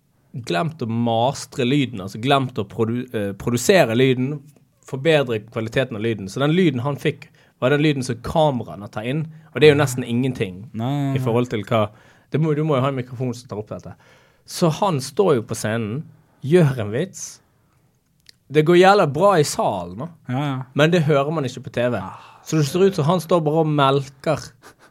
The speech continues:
Speaker 1: og ikke får respons. <laughs> Om igjen og om igjen og
Speaker 2: Slett arbeid.
Speaker 1: om igjen og om igjen.
Speaker 2: Slett
Speaker 1: Så,
Speaker 2: arbeid.
Speaker 1: så ja, vi håper at det blir bedre denne gangen.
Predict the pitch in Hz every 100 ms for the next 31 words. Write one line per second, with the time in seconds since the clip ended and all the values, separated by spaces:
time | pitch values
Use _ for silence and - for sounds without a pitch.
0 | - 139 - 147 - - 160 - 120 104
1 | 110 - 110 85 - - 151 - - -
2 | _ - - - 160 - - - _ 208
3 | 240 226 185 151 143 147 165 185 160 -
4 | - - 190 127 113 110 117 107 92 110
5 | 123 110 113 117 117 120 131 - - -
6 | 117 110 107 113 104 127 123 123 123 120
7 | 107 101 110 104 104 104 101 107 117